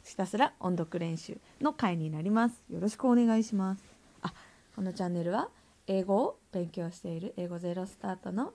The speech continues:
木の実が頑張る英語の伸びしろラジオになっております。では行きます。This news is about history. There is a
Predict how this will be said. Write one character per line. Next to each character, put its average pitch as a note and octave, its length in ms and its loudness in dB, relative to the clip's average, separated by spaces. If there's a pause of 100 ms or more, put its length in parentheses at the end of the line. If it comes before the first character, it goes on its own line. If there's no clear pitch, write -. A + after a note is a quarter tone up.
木 G3+ 120 -6
の F3+ 80 -6
実 E3+ 160 -6
が G#3+ 160 -4 (440)
頑 F#3 200 -6
張 F3 100 -2
る G3 180 -4 (220)
英 F3+ 240 -4
語 F3+ 140 -8
の A3 240 -2 (340)
伸 F#3+ 80 -6
び F#3 140 -8
し G3+ 120 -6
ろ F#3 240 -4 (2250)
ラ G#3 100 -4
ジ F#3+ 140 -4
オ F3+ 80 -4
に F3 260 -8
な F#3 120 -8
っ - 20 -10
て F#3+ 300 -10 (120)
お F#3 40 -10
り G3+ 80 -4
ま C4 240 2
す。 - 120 -16 (240)
で C#4 80 -2
は C#4 80 0
行 F#3+ 140 -4
き - 80 -8
ま - 140 -8
す。 - 40 -20 (1400)
This B3+ 480 0
news B3+ 460 4
is F#3+ 340 -2
about A#3 640 0 (500)
history. A3 840 -2
There F#3 360 0
is F3 280 -2
a D#3+ 160 -4